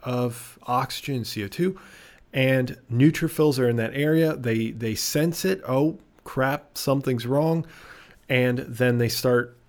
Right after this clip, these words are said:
whatever mechanism they do that, they release D N A, and then more immune cells,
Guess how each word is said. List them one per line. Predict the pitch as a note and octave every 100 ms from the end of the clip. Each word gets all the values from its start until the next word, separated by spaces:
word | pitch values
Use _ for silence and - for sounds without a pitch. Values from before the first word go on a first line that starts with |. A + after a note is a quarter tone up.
| - -
whatever | A#2 B2 A#2+
mechanism | A#2 A2+ A#2 G#2+ G#2+ G#2
they | G#2
do | A#2 D#3+
that, | D3 C3 - B2+
they | A2+
release | G#2+ A2+ C#3 -
D | - A#2
N | A2+
A, | D3 D#3+ - - - - -
and | C3 B2 B2 A#2+ - -
then | G2+ A#2 A2+ A2 G#2 _ _
more | - A2 C3 D3+ C#3
immune | C3 B2 A#2+
cells, | - A#2+ A2+ -